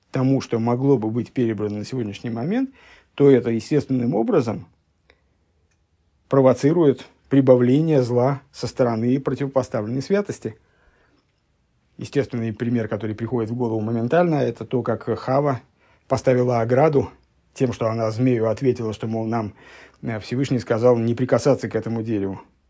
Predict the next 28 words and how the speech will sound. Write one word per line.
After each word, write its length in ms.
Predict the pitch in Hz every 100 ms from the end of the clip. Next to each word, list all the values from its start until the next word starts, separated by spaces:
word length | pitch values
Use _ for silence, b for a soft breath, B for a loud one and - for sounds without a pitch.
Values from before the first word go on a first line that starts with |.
| _ _
Она 160 | 113 107
же 80 | 95
знала 260 | 139 175
прекрасно, 400 | 127 107 123 101
что 220 | 104 110 107 104 - - B B B
Всевышний 360 | - 139 147 139
приказал, 640 | 113 117 113 117 139 117 b b b _
э, 580 | 90 101 113 107 107 107
не 160 | 113 123
есть 420 | 131 131 - - -
плодов 340 | 135 131 226
этого 260 | 208 135 117
дерева, 420 | 120 107 98 92 - -
а 140 | 117
насчет 260 | 135 135 127
прикасаться 560 | 131 127 - 156 160 156
ничего 340 | 127 135 139
такого 300 | 135 - 131
не 100 | 127
говорил. 480 | 127 139 143 113 87 b b b b b _
И 160 | 175 190
в 40 |
результате 480 | 131 135 139 117 110
эта 180 | 104 107
ее 180 | 113 165
реплика 320 | 233 208 185
становится 480 | - 120 165 165 120
началом 540 | 113 - 151 147